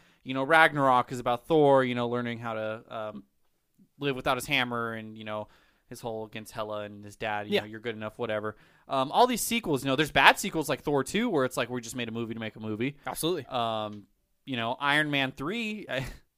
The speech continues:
Speaker 1: I, he kinda learned.
Speaker 2: That
Speaker 1: Iron
Speaker 2: movie
Speaker 1: Man
Speaker 2: was actually trending 'cause everyone's saying it's a Christmas movie.
Speaker 1: No.
Speaker 2: There's a watch par-, uh, have you seen it?
Speaker 1: Yes, I've seen, we saw it in theaters together. Remember
Speaker 2: It
Speaker 1: we
Speaker 2: takes
Speaker 1: went
Speaker 2: place during Christmas, Jay.
Speaker 1: We went just me and you.
Speaker 2: Iron Man's more of a Christmas movie than Die Hard. I'll say it now.
Speaker 1: <laughs> Um,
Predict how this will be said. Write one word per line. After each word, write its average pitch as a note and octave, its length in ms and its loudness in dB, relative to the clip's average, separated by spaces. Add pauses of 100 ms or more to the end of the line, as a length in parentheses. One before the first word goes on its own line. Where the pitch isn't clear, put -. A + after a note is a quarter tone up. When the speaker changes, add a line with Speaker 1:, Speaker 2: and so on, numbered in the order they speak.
(140)
Speaker 1:
I, E3 160 -8
he - 180 -20
kinda D4 240 -4
learned. A2+ 280 -8 (260)
Speaker 2:
That D#3+ 100 4
Speaker 1:
Iron F3+ 100 8
Speaker 2:
movie D3+ 100 4
Speaker 1:
Man D3 60 4
Speaker 2:
was C#3 120 0
actually C3 280 2
trending B2+ 380 -2
'cause A#2 200 -8
everyone's A2+ 300 -6
saying A#2 240 -4
it's - 160 -10
a - 40 -14
Christmas A2 440 -8
movie. G2 260 -12 (1040)
Speaker 1:
No. A#2 240 -12 (160)
Speaker 2:
There's C3+ 140 -4
a B2 60 -6
watch A2 200 -4
par-, - 140 -12
uh, C#3+ 140 0
have C#3 180 4
you D3 60 -2
seen D3+ 280 2
it? - 140 4 (100)
Speaker 1:
Yes, B3+ 300 2
I've C4 120 0
seen, G#3+ 160 -6
we G#3+ 100 -6
saw C4 160 2
it B3+ 40 0
in G#3 60 -10
theaters B3 300 0
together. B2+ 260 -4
Remember D3+ 180 -2
Speaker 2:
It F#3 40 2
Speaker 1:
we F#3+ 40 2
Speaker 2:
takes F#3 140 8
Speaker 1:
went G3 60 2
Speaker 2:
place F#3 200 6
during E3+ 220 8
Christmas, E3 400 2
Jay. G#2+ 200 2
Speaker 1:
We F3 120 0
went G3 180 -4
just D3+ 160 -8
me D3+ 200 -8
and E3 100 -8
you. D#3 260 -6
Speaker 2:
Iron G#3 200 6
Man's G3+ 180 6
more F3 140 8
of D3+ 60 4
a - 40 -14
Christmas D#3 340 2
movie C#3+ 180 0
than B2+ 140 -2
Die A#2+ 200 4
Hard. G2+ 240 -6 (480)
I'll C#3 80 2
say B2+ 240 0
it G#2 60 -8
now. A2 260 -2 (220)
Speaker 1:
<laughs> A#4 240 -10
Um, B2+ 360 -2